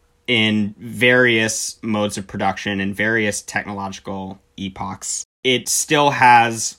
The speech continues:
a motor and it still has an internal logic until you get to totally unalienated communism, which for Marx is a state of non-relation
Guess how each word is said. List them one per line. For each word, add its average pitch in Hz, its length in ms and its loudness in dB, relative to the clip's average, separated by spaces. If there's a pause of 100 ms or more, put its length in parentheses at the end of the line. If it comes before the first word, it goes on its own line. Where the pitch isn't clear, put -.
(100)
a 120 80 0
motor 113 480 0
and 107 120 -2
it 101 80 -4
still 110 300 -2
has 101 720 0
an 98 260 -4 (120)
internal 95 360 -8
logic 92 560 -16 (240)
until 127 560 2
you 110 280 0
get 104 280 -2
to 98 540 -4 (640)
totally 110 800 0
unalienated 104 1080 0
communism, 104 1120 0
which 107 560 -6
for 113 200 -4
Marx 104 340 0
is 98 140 -8
a 107 100 -4
state 107 460 -2
of 101 420 -6 (120)
non-relation 104 1200 0